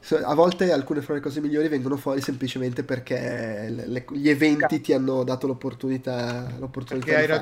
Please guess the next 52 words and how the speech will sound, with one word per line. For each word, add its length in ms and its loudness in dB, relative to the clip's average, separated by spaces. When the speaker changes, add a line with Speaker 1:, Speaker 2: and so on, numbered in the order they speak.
Speaker 3:
raggiunto 220 0
il 100 -2
tier 260 -2
successivo 540 -4
del 140 2
Kickstarter. 800 -4
Speaker 1:
Sì, 240 -10
sì. 120 -12
Eh 260 -6
beh, 100 6
perché 160 0
comunque 240 4
era 80 4
un 80 -4
film 140 -2
fatto 320 -6
con 240 -8
pochi 240 -8
so-, 140 -16
cioè, 160 -2
ris-, 220 -8
mm, 880 -10
vedo 260 0
che 100 -2
il 60 -2
budget 240 0
era 100 -2
di 80 -2
ottanta 300 -4
milioni 240 0
di 80 0
dollari, 480 -6
che 560 2
è 20 0
un, 840 0
cioè, 160 0
di 80 0
solito 480 0
i 80 0
film 180 -2
d'animazione 320 -2
Disney 280 -2
di 80 -4
quegli 140 -4
anni 120 -4
là 140 -2
costavano 460 -4
un 180 -4
po' 100 -6
più 160 -4
di 100 0
cento. 640 -4